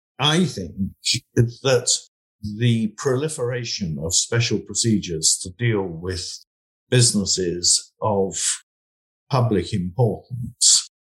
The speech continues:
and the examples that we've seen latterly of companies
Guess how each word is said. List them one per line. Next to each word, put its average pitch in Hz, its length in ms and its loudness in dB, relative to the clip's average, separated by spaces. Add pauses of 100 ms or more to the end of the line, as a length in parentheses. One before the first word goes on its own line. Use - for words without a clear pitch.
(500)
and 113 480 2 (460)
the 104 560 0 (340)
examples 123 800 0
that - 180 -6
we've 113 220 0
seen 117 480 0
latterly 98 800 -4 (560)
of 110 420 -2 (460)
companies 92 960 0